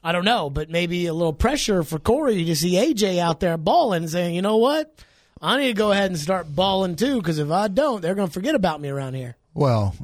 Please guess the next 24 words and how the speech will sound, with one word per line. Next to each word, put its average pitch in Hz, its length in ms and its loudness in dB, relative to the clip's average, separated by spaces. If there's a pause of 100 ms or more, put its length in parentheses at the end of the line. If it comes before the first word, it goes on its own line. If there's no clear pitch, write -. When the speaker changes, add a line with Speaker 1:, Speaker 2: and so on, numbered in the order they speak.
Speaker 2:
I 80 460 -4
mean, 110 180 6
it - 140 0
has 135 240 2
to 123 80 -2
do 123 220 4
with 113 140 2
the 104 100 2
offensive 110 500 2
line 120 260 2
protecting 113 400 0
the 104 60 -6
quarterback 151 560 2
and 135 100 0
the 120 60 0
quarterback 123 500 2
being 113 240 2
able 113 280 2
to 101 100 -2
throw 120 260 2
the 113 80 0
ball 117 280 4
on 113 280 2
time 117 400 2